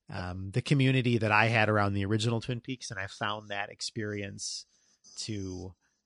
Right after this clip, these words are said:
uh, to be the case this time. Like, there's a handful of people in my life that have been watching along with it, and I've been discussing with it,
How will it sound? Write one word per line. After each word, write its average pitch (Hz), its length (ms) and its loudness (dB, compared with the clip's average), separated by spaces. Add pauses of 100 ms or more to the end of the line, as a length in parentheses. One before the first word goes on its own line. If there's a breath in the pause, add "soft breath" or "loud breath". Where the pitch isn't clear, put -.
(180)
uh, 101 160 -10 (100)
to 123 120 -6
be 117 140 -2
the 107 80 -2
case 98 280 -2
this - 180 -6
time. 95 300 -6
Like, 101 200 -8
there's 110 200 -2
a 104 40 -4
handful 110 440 -2
of 101 100 -8
people 117 300 -4
in 110 60 -6
my 104 120 -6
life 107 320 -4
that 107 120 -2
have 95 100 -6
been 98 160 -8
watching 98 380 -6
along 95 300 -6
with 101 180 -8
it, 107 60 0
and 101 100 -6
I've 98 160 -10
been 101 100 -16
discussing 98 500 -8
with 98 180 -8
it, 101 200 -2